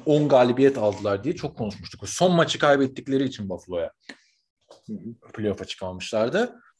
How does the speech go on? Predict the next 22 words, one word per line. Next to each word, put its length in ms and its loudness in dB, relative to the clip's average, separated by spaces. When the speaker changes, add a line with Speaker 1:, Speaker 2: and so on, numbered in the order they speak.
Speaker 1:
Yani 100 -4
Ryan 140 2
Fitzpatrick 580 -4
bayağı 300 4
otuz 260 -10
küsur 280 -12
taş 220 -2
tampası 400 -4
atmıştı 460 -6
diye 220 -4
hatırlıyorum 580 -4
o 80 -10
sene. 240 -6
Yani 280 2
Speaker 2:
A-, 140 6
Speaker 1:
artık 200 6
Speaker 2:
aynen 380 2
öyle. 380 -2
Speaker 1:
starter 540 -2
olduğunu 680 -4
gösterdi 680 0
diyorduk. 500 -6